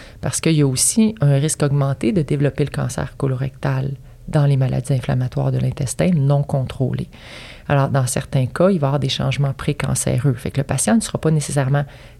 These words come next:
très symptomatique de sa colite ulcéreuse, mais il va avoir une indication opératoire pour prévenir le cancer.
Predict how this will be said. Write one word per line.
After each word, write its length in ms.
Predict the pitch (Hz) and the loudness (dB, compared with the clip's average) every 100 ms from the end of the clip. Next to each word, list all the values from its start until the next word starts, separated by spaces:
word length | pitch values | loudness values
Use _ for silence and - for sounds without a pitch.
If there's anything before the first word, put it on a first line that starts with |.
| - | -6
très 180 | - 247 | 2 2
symptomatique 760 | - 143 139 135 131 135 190 | 4 2 2 0 0 -2 -4
de 80 | 139 | -2
sa 180 | 127 143 | -4 -4
colite 420 | - 135 131 135 | -4 -2 -2 -4
ulcéreuse, 760 | 135 - 127 131 139 208 247 - - - - - - - - | -8 -6 -4 -2 -2 -4 -6 -14 -18 -18 -16 -16 -18 -8 2
mais 460 | 147 151 165 220 - | 6 6 6 6 4
il 100 | 143 | 4
va 100 | 139 | 4
avoir 160 | 143 | 6
une 120 | 156 | 4
indication 560 | 139 131 - 131 127 165 | 4 2 0 0 0 0
opératoire 520 | - 139 127 - - | 0 -2 -2 -2 -2
pour 120 | - - | -4 -10
prévenir 540 | - 156 151 180 139 | -4 0 2 2 2
le 100 | 123 | 0
cancer. 560 | - - 127 - - | -2 -6 -6 -6 -8